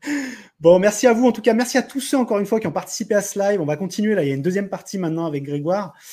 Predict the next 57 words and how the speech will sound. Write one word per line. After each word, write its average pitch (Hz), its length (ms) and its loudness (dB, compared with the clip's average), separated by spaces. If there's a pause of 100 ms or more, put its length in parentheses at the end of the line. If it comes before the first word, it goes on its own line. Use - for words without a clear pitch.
(400)
Euh, 127 1120 -8
c'est - 180 -10
vraiment 160 220 -4
génial 180 320 -2
de 147 60 -2
pouvoir 147 260 -4
partager 151 400 -4
tout - 120 -18
ça - 140 -4
avec 151 220 -2
vous 175 360 -4
et 165 60 0
de 131 140 -4
parler 143 360 -4
de, 117 320 -10
de, 113 60 -20 (600)
voilà, 202 180 -8
de, 123 100 -16 (600)
d'I 147 280 -2
A, 180 320 2
euh, 139 140 -2
d'I 127 100 -4
A 139 60 -2
générative, 143 560 -4
c'est, 117 240 -12
c'est - 140 -16
vraiment 135 200 -6
un 147 60 -4
truc 151 180 -12
qui - 160 -12
nous, 113 260 -10 (760)
euh, - 60 -20 (300)
enfin, - 180 -18
qu'on - 160 -12
adore, 151 360 -2
quoi. 120 160 -12
Je - 100 -18
sais - 120 -12
pas 143 140 0
vous, 196 240 0
mais 156 80 -2
en 123 80 -10
tout - 100 -20
cas, 165 120 2
dites-nous 220 400 4
en 160 180 2
commentaire, 180 420 -2
là, 151 80 -2
ce - 60 -12
que - 80 -14
vous 143 100 -4
avez 143 120 0
pensé 170 260 -4
de 190 60 -6
cette - 140 -10
première 156 280 -4
partie. 180 420 -8